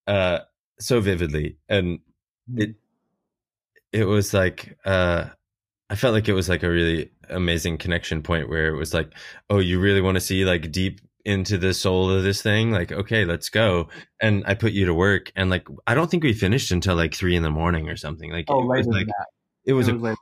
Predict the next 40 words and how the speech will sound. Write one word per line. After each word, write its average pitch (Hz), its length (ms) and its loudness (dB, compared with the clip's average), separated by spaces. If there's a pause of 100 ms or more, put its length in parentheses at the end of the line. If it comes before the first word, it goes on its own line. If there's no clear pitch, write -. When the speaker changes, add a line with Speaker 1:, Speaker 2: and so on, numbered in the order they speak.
(220)
Speaker 1:
crazy 120 540 2
late 80 280 -2
night, 76 280 -6 (520)
and, 98 460 0 (540)
and 139 100 0
we 143 80 2
kinda 156 240 -2
took 151 200 -4
our 120 100 2
time, 139 580 0
and 107 320 0 (400)
because 113 260 0
you 110 80 2
were 101 100 2
interested 113 600 0
and 101 160 2
wanted 95 240 0
to 92 80 0
see 120 260 -2
all 110 80 2
the 98 80 -4
parts, 151 440 -2
but, 117 180 0
like, 127 180 0 (460)
you 160 180 0
know, - 100 -4 (800)
for 190 260 -2
us, - 360 0
it's, 156 160 -2 (100)
it's 147 240 -4
like, 151 260 2 (880)
like, 147 180 -2 (480)
we're 135 280 2
not 214 200 2
trying 135 280 4
to 117 60 4
make 110 180 2
the 113 80 2
fastest - 640 -2
thing. 92 480 -2